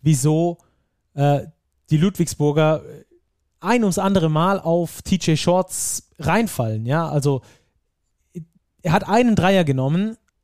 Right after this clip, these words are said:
aber ich erinnere mich an eine Pumpfake, äh, in der Schlussphase der Partie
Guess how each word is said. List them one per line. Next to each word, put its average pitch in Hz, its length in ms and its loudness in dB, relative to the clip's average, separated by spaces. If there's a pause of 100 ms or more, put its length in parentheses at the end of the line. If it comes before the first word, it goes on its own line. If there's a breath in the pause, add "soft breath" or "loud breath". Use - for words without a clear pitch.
(100)
aber 170 600 2
ich - 240 -4
erinnere 180 280 2
mich 180 200 0
an 165 80 2
eine 160 340 2 (200)
Pumpfake, 165 680 0 (400)
äh, 147 280 -2 (260)
in 165 220 -6
der 156 100 4
Schlussphase 151 640 2
der 151 140 2
Partie 170 560 2